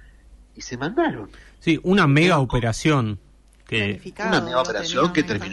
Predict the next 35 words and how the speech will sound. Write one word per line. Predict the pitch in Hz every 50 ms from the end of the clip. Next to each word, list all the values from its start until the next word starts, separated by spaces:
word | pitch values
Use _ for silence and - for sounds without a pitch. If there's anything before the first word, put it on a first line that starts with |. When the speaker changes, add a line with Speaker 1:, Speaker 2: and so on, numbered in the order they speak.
| 110
Speaker 3:
pensado. | 123 131
Speaker 1:
digamos, | 123 117 107 107 110 117 160 165 143 - - - - - - - - - - -
nada, | 123 160 175 165 127 107 92
o | 90 90
sea, | - 117 104 98 - -
durante | - 104 90 87 - 95
algunas | 92 104 120 127 135 123 - - 156
horas | 151 147 139 156 190 185 - - - - - - - _ _ - - - - - -
terminaron | - - 80 85 87 104 110 113 113 107 101 92 85
ocupando | - 98 - - 90 85 - 104 117 131 156 170 135 107
veinticinco | 98 92 - - - - - 214 233 214 - - 101
o | 98
treinta | - 120 127 123 127 113
localidades | 113 110 - 98 104 104 107 113 127 139 143 143 139 147 156 185 190 - - - - - - - - - - - - - - - - - - -
cercanas | - 101 90 - - 107 101 92
a | - 101
la | 113
franja. | - - 254 254 185 123 - 95 80 73 71
Impresionante. | - 85 - - - - - 78 80 - - - - -
Speaker 2:
Mm. | 127 113 104 104 104 104 101 98 95 95
Speaker 1:
Impresionante, | 85 87 - - - 80 87 95 98 131 123 104
digo, | 95 92 87 76 71 -
¿no? | - - - 147 165
Una | 131 - - - - - - -
cosa | - - - - 131 104 78 -
fue, | - - 92 76 80 95 101
digo, | 101 110 120 123
a | 123
la | 123 120 117
que | - 113
no | 120
estamos | 120 - 139 131 131 -
acostumbrados | 120 - 101 - - - 113 113 117 113 120
a | 117
ver | 139 160 175 160